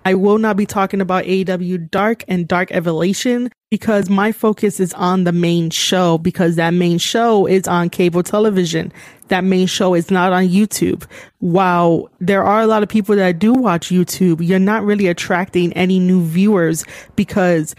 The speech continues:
not everyone goes on YouTube to be like, "Oh my God, let me see the hottest wrestling there is." People have different interests and there's people all over the world that you guys can definitely get eyes on.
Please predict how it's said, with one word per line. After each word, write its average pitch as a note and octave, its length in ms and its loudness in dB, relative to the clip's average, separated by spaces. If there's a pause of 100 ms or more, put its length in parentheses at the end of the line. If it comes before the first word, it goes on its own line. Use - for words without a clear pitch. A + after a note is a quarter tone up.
(180)
not A3+ 280 0
everyone A3+ 440 2
goes G3+ 180 2
on F#3+ 160 0
YouTube F#3+ 540 0
to - 120 -6
be F#3 140 0
like, E3+ 240 -2
"Oh F#3+ 60 0
my F#3 160 0
God, F3+ 180 0
let F3+ 100 -2
me F#3 80 -2
see G3+ 200 -2
the E3+ 280 0 (360)
hottest F#3 420 -2
wrestling F#3 480 0
there F3 220 2
is." F3+ 400 -2 (140)
People A#3 260 0
have A3 200 0
different F#3+ 300 -4
interests A#3+ 680 -2
and F3 400 0 (260)
there's F#3 160 0
people A#3 320 0
all G3 220 4
over F#3+ 180 2
the F3 100 4
world F#3 560 2
that F3+ 180 0
you F3 120 -2
guys F3 240 -2
can F3 160 -2
definitely F3 300 0
get E3+ 280 -2
eyes F3 320 0
on. G3+ 280 0